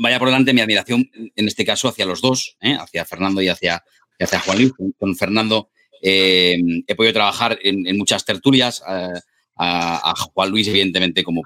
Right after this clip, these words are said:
estudiante de periodismo y como, eh, primero y como, eh, profesional después, pues durante muchos años he seguido el,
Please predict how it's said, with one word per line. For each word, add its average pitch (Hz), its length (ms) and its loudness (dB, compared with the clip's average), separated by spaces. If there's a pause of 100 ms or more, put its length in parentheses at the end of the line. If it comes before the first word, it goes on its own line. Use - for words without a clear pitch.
(160)
estudiante 90 420 0
de 87 80 2
periodismo 92 440 0
y 87 40 0
como, 82 300 -6 (480)
eh, 90 40 -6
primero 101 360 2
y 90 80 0
como, 85 360 -2
eh, 80 480 -8 (120)
profesional 90 400 0
después, 95 340 0
pues 85 160 -8
durante 80 240 -6
muchos 82 240 -2
años 85 200 0
he - 40 -2
seguido 80 240 2
el, 76 240 -2